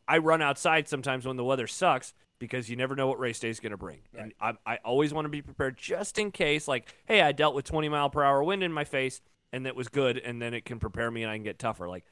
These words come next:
Speaker 1: I don't know. I just, I loved hearing that from him. I love, like, the, the way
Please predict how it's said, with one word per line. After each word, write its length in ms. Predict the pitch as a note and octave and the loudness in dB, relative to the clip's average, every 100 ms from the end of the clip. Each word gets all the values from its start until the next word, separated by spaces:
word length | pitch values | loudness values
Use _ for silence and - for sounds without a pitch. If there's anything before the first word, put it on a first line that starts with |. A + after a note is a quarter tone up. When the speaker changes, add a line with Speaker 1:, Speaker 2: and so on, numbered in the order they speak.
| _ _ | _ _
Speaker 1:
I 60 | - | 2
don't 100 | F3+ | 2
know. 80 | B2 | 2
I 100 | D3+ | 0
just, 160 | F3 - | -2 -2
I 60 | E3+ | 2
loved 280 | E3 G3+ | 6 4
hearing 300 | D#3 D#3+ F3 | 4 -2 -2
that 180 | E3 D#3+ | 0 0
from 160 | D#3+ C#3+ | 0 -4
him. 320 | D3+ D3+ D3 - _ - | 0 0 -2 -10 _ -4
I 60 | |
love, 300 | C#3 E3 F3+ | 6 8 8
like, 240 | F#3 D#3+ - | 6 4 4
the, 500 | D3+ C#3 B2+ A#2+ A2 _ _ - | 6 6 6 2 0 _ _ -2
the 380 | C3+ B2+ A#2 | 2 4 4
way 540 | A2 A#2+ D3+ F3+ F#3+ | 0 2 4 6 4